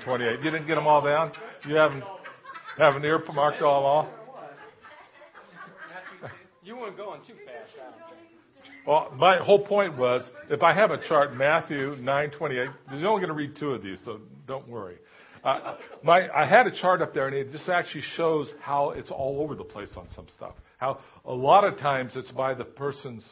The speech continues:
Speaker 1: faith, you know, that was receiving. Another time it was a lot about by the person was praying it. I mean, obviously Jesus always had faith, right? Always.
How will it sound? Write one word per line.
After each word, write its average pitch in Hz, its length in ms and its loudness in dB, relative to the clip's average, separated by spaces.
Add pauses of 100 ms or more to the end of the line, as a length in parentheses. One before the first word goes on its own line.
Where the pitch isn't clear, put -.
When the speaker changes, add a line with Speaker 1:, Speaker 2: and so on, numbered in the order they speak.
(140)
Speaker 1:
faith, 127 260 -6 (880)
you 117 120 -8
know, 117 200 -2
that 131 100 -8
was 117 200 -10
receiving. 127 560 -10 (280)
Another 185 320 2
time 143 400 -2
it 127 40 -8
was 113 100 -10
a 117 40 -6
lot 139 340 4
about 139 440 -2 (200)
by 135 160 4
the 123 80 -10
person 143 480 -6
was 120 220 -12
praying 196 340 -4
it. 92 140 -12
I 117 100 -8
mean, 123 160 -12 (160)
obviously 139 460 -2
Jesus 117 440 -14
always 127 260 -4
had 90 240 -14
faith, 87 280 -20
right? 135 200 -8 (360)
Always. 95 280 -8